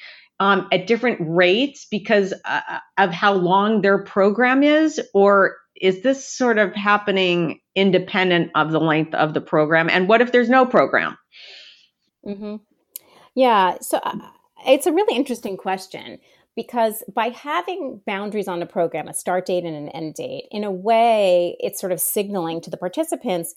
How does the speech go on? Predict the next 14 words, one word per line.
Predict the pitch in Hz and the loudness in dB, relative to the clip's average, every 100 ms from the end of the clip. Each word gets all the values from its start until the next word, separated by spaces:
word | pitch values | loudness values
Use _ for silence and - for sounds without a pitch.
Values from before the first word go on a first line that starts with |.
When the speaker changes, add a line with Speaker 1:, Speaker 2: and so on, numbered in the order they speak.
| _ _ - | _ _ -16
Speaker 2:
this | 170 196 240 - | -6 0 0 0
is | - 208 190 180 | -2 -2 -2 -4
the | - 175 170 | 0 2 2
transition | - 175 160 165 - - | -2 -6 -4 -6 -6 -14
phase. | - 76 - - - | -12 -12 -12 -14 -16
That, | - - 180 | -12 -12 -8
you | 180 | -6
know, | 160 | -6
we | 180 175 | -8 -10
structured | - 214 208 233 | -6 -6 -4 -4
this | 262 | -4
program | - 196 185 185 175 175 | -2 -2 -2 -2 -4 -4
so | - 165 | -6 -4
that | 170 165 160 | -2 -2 -4